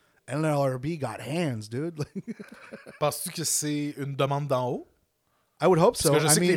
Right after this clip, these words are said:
Speaker 2: républicains
Speaker 1: yo,
Speaker 2: arrêtent pas
Speaker 1: listen.
Speaker 2: de traiter le fait que Joe Biden, c'est un, il est trop on the union side. Puis là,
Speaker 1: He's
Speaker 2: depuis un
Speaker 1: tr-
Speaker 2: bout, on le voit qui négocie de bonne foi
Speaker 1: And
Speaker 2: avec les
Speaker 1: he's
Speaker 2: unions.
Speaker 1: tweeting about pro-unions.
Speaker 2: Ouais.
Speaker 1: Not pro-union necessarily, but saying that
Speaker 2: Ben, tout le monde a le
Speaker 1: all
Speaker 2: droit de
Speaker 1: Americans
Speaker 2: Ouais.
Speaker 1: have the right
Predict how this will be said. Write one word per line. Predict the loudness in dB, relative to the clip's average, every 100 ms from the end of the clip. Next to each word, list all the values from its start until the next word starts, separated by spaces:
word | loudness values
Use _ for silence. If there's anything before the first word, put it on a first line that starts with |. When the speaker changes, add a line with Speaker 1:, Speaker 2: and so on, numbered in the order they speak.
| 2
Speaker 2:
républicains | 0 -2 4 8
Speaker 1:
yo, |
Speaker 2:
arrêtent | 8 6 4
pas | 4
Speaker 1:
listen. | 4 2
Speaker 2:
de |
traiter | 0 2 0 2
le | 2
fait | 0 -2
que | 0 2
Joe | 2 0
Biden, | 0 0 0 0
c'est | -4 -2
un, | -2 -2 -4 -4
il | -4
est | -4
trop | 0 2 2
on | 0
the | 0 0
union | 0 -2 -2
side. | -2 0 2 2 -2 -4
Puis | -2
là, |
Speaker 1:
He's | 2
Speaker 2:
depuis | 2 4
un | 4
Speaker 1:
tr- |
Speaker 2:
bout, | 2 0
on | 0
le | -2
voit | 0 4 4 2
qui | -6
négocie | -6 -2 -2 -2
de | -2
bonne | -2 -2 0
foi | -2
Speaker 1:
And |
Speaker 2:
avec | 0
les | -2
Speaker 1:
he's | -2 0
Speaker 2:
unions. | 2
Speaker 1:
tweeting | 4 2 0 0
about | 0 0
pro-unions. | 0 0 0 -2 -2 -2 0
Speaker 2:
Ouais. | -2 -6 -6
Speaker 1:
Not | -4 -4 -4
pro-union | -2 -2 -2 -4 -4 -6
necessarily, | -8 -4 -2 -2 -4
but | -6
saying | -6 -6 -4
that | -6 -10 -6
Speaker 2:
Ben, | -4
tout | 0 0
le |
monde | 2
a | 6
le |
Speaker 1:
all | 8 10
Speaker 2:
droit | 8
de | 8
Speaker 1:
Americans | 6 4 2 -2 -4
Speaker 2:
Ouais. | -4
Speaker 1:
have | -2 -2 0
the | 0
right | 2 2 2